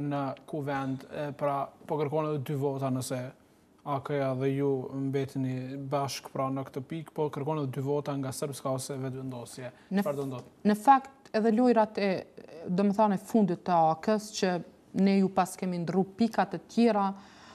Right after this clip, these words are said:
Speaker 2: a, duken si, a, tendencë për me kamuflu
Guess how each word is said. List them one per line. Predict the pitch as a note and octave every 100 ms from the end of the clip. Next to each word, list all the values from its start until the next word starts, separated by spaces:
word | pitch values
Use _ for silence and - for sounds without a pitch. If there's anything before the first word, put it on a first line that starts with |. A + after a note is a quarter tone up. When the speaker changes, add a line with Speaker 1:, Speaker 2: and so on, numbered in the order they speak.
| -
Speaker 2:
a, | - F#3+ - - -
duken | E3 E3 B3 B3+ - A3 G#3+ G#3+ -
si, | - A3+ G#3+ G3 - -
a, | G3 F#3 F3 - - - - A3
tendencë | G#3 E3 A#3 A3+ A3 -
për | G#3 G3+
me |
kamuflu | G3 F#3+ F#3+ F#3+ G#3